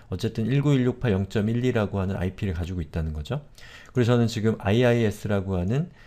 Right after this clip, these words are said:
이 마이크로소프트에서 만든 그 뭐죠? 이 웹서버를 지금 작동을 시켰거든요. 그래서 웹서버를, 웹서버에, 로컬에 설치되어 있는 웹서버에 이 인터넷 브라우저를 이용해서 한번 접근해 보겠습니다.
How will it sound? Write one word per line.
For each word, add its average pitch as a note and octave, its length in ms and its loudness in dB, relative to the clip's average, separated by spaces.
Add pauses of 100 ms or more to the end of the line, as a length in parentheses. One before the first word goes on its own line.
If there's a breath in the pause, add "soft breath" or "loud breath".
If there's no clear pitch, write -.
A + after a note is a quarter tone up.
(220 loud breath)
이 F2+ 180 -2
마이크로소프트에서 G2 880 -2
만든 F2 500 -2 (460 loud breath)
그 D#2 420 -6
뭐죠? F2 340 -8 (440)
이 F#2+ 160 -6
웹서버를 G2+ 540 4
지금 D#2+ 320 -4
작동을 F2 340 -6
시켰거든요. F2 540 -6 (480 loud breath)
그래서 G2+ 480 2
웹서버를, G#2 1000 2 (440)
웹서버에, G2+ 720 0
로컬에 A#2 400 2
설치되어 A2 380 -4
있는 F#2+ 160 -2
웹서버에 E2+ 600 -4 (420 loud breath)
이 F2 180 -4
인터넷 G#2 360 0
브라우저를 F#2+ 480 2
이용해서 F2 340 -2
한번 F#2 140 -6
접근해 E2+ 360 -6
보겠습니다. E2 460 -10